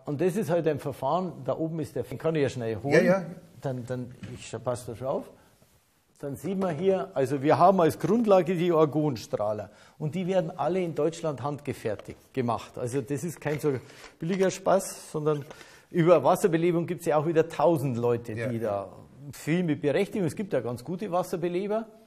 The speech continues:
Speaker 1: Das Drama ist eigentlich in meinen Augen, dass alle nur sagen, okay, Umkehrosmose ist gut oder nur die Energetisierer. Aber es gibt drei Stufen, wie in der Natur.
Speaker 2: Ja.
Speaker 1: Drei Stufen. Also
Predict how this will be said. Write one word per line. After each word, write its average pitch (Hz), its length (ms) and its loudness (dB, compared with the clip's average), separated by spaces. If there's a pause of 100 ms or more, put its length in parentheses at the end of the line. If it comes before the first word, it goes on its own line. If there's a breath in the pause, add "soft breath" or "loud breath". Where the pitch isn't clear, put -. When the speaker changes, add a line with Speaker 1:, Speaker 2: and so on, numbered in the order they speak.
(600 soft breath)
Speaker 1:
Das 113 120 -16
Drama 208 400 2
ist 180 180 -2
eigentlich 175 300 -2
in 160 80 -4
meinen 180 300 0
Augen, 170 320 2
dass 151 180 -2
alle 170 260 0
nur 180 220 0
sagen, 165 320 2
okay, 143 280 -2
Umkehrosmose 175 760 0
ist 160 100 -6
gut 185 260 -4
oder 160 300 2
nur 156 200 -4
die 156 160 -2
Energetisierer. 147 880 -6 (460 soft breath)
Aber 120 140 -6
es 127 100 -8
gibt 147 200 -12
drei 147 220 0
Stufen, 104 460 -8
wie 139 100 -2
in 170 100 -2
der 156 80 -2
Natur. 139 440 -8 (260)
Speaker 2:
Ja. 104 140 -6 (300)
Speaker 1:
Drei 139 180 2
Stufen. 123 300 -4
Also 131 200 2